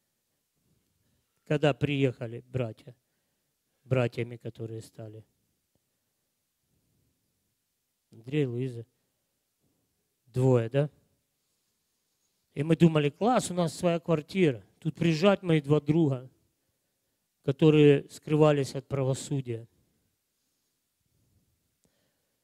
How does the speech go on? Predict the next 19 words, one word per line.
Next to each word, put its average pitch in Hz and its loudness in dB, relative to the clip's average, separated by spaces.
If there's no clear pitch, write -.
И 156 -6
знаете, 185 2
в - -2
такие 202 -2
моменты 196 2
ты 156 -6
понимаешь, 156 -2
ну, 156 -4
и-, 151 0
их-то 165 -2
надо 180 -4
спасти. 175 -6
И 143 -18
мы 151 2
берем 180 4
их 170 0
к - -16
себе 170 0
жить. 165 0